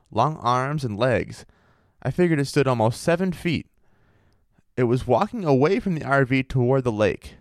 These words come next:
I had seen enough. I made sure everything was ready to go and drove out of there asap. We ended up near Mono Lake. A few days later, I was able to talk to a ranger as he, uh, walked through the camping area.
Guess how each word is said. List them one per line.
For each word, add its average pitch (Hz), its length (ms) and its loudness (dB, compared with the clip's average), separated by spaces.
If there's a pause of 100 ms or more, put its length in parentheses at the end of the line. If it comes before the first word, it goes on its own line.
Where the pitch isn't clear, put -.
(260)
I 104 60 2
had 107 120 0
seen 113 140 0
enough. 101 400 -4
I - 60 -8
made 113 240 -4
sure - 240 -2
everything 190 300 0
was 175 100 0
ready 156 180 0
to 151 80 -4
go 117 240 2
and 107 160 -4
drove 120 240 2
out 120 140 2
of 120 80 0
there 113 200 2
asap. - 480 -4 (840)
We 123 260 2
ended 196 260 -2
up 196 140 0
near 156 300 0
Mono 139 460 -2
Lake. 98 520 -2
A 113 80 -8
few 151 260 -6
days 139 300 -2
later, 170 240 0
I 135 80 -2
was 143 140 0
able 151 160 -2
to 143 60 0
talk 156 260 -4
to - 100 2
a 113 60 4
ranger 139 420 2
as 107 400 -2
he, 131 220 -2 (100)
uh, 101 260 0
walked 117 280 2
through 113 140 0
the 107 80 -2
camping 175 360 -6
area. 73 320 -2